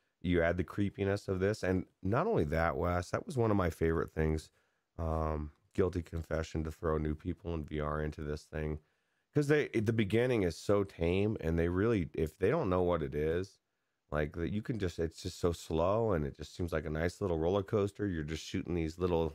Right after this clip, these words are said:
trinket-, trinkets, right? And then it just gets, starts getting creepier and creepier. And I've had people, like, start thinking, like, "What is going on here?" Um, I know it's kind of, uh, kind of rude, but, uh,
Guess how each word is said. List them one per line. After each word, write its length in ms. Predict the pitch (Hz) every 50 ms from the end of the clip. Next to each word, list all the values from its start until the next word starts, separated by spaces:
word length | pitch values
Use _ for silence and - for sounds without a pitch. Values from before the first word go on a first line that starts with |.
| - - -
trinket-, 480 | - 98 98 95 - - 110 - -
trinkets, 440 | - - 107 107 - 123 113 - -
right? 320 | - 101 104 117 127 - - - _ _ _ _ _ _
And 100 | - 95
then 120 | 98 101 104
it 120 | 101 95
just 200 | 82 98 95 -
gets, 280 | - 107 95 - 90 -
starts 340 | - - - 98 95 -
getting 220 | - - - - 78
creepier 540 | - - 98 101 104 - 98 92 87 80 78
and 100 | 76 -
creepier. 480 | - - 95 107 - - 90 78 76
And 80 | 76 80
I've 120 | 87 113
had 180 | 143 147 123 107
people, 260 | 110 104 - - 87
like, 300 | 82 82 80 80 - -
start 240 | - - 76 78 -
thinking, 260 | 87 85 - 80 78
like, 160 | 76 78 78
"What 180 | 87 95 127 180
is 120 | 202 143
going 240 | - 92 85 82 78
on 220 | 80 95 131 143
here?" 280 | 127 101 82 71 71 - _ _ _ _ _ _ _ _ _
Um, 460 | - 85 87 85 85 82 82 80 76 - _ _ _ _ 110
I 40 |
know 120 | 110 101 87
it's 140 | 82 - -
kind 180 | - 92 80
of, 140 | 78 78 82
uh, 180 | 78 76 73 71 - _ _ _ _ _
kind 120 | - 95 87
of 160 | 78 76 80
rude, 280 | 82 85 87 90 87 80
but, 180 | 80 76 76
uh, 180 | 78 76 73